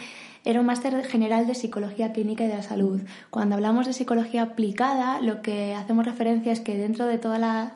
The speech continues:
ciencia de la psicología, de todo el conocimiento que tenemos a disposición,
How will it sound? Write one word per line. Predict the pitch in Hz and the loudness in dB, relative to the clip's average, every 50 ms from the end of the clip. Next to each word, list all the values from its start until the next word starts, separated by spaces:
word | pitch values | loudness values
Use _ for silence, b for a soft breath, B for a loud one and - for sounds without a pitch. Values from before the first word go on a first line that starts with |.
| - | -4
ciencia | - 240 247 247 240 233 240 214 | -2 0 0 0 0 -2 -2 -4
de | 202 208 | -4 -4
la | 202 | -6
psicología, | 202 226 - 208 202 202 196 - 247 247 233 | -6 -6 -4 -4 -4 -4 -4 -4 -4 -2 -2
de | 214 202 | -2 -2
todo | 196 - 208 208 | -4 -4 -4 -6
el | 214 | -2
conocimiento | 220 233 220 226 220 - 220 214 220 214 220 220 208 | 0 0 0 0 2 0 2 2 4 2 2 0 0
que | 202 208 | -4 -4
tenemos | 196 208 208 208 208 208 202 - | -4 -2 -2 -2 -2 -4 -4 -4
a | 214 208 208 | -4 -4 -2
disposición, | 208 208 - - - 202 220 208 - 254 254 254 294 - | -4 -4 -4 -4 -4 -4 -4 -2 0 0 0 0 0 -2